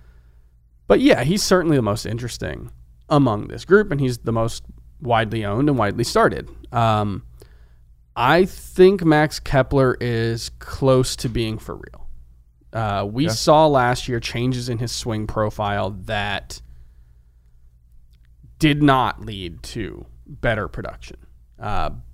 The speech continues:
Speaker 1: but he started hitting more fly balls last season. He actually was okay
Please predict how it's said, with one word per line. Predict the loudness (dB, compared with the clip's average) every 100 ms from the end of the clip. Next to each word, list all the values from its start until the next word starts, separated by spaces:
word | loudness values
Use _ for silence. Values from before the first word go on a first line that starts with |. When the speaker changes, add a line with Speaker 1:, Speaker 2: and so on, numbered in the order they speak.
| -4
Speaker 1:
but | 0 0
he | -2
started | 0 2 2 2
hitting | 2 2 0 -4 -8 -18 -20 -20 -8
more | 4 4 4
fly | 4 4
balls | 4 4 2
last | 0 0 -2
season. | -6 -6 -4
He | -2
actually | 0 2 2
was | 0 -2
okay | -4 -4 -4 -2 -2 -2